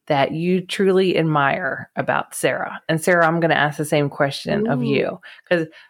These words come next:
Speaker 1: I've heard your stories about your, you know, your meeting, your working together, your friendship, your disagreement.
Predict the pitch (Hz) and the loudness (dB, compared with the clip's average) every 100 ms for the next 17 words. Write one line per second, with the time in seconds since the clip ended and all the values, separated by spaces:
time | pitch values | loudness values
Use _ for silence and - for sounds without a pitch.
0 | _ - 170 170 196 226 233 262 - 247 | _ 0 0 2 2 2 2 0 0 2
1 | 233 233 233 233 233 214 196 190 180 - | 4 4 6 4 4 2 2 4 4 2
2 | 175 170 165 165 156 165 156 160 160 175 | 2 4 4 2 0 0 2 2 2 2
3 | 233 247 247 247 240 240 233 220 202 170 | 2 2 2 4 4 4 4 2 0 -2
4 | 156 151 143 139 135 - 214 214 220 214 | 0 2 2 0 -4 -2 -2 -2 -4 -2
5 | 214 208 208 208 202 196 196 156 139 135 | 0 2 4 4 4 4 2 0 -2 0
6 | 226 233 226 - 233 220 214 214 175 156 | 0 2 0 0 2 4 4 0 -6 -4
7 | 151 147 170 208 208 208 208 196 | -4 -4 0 2 2 4 2 0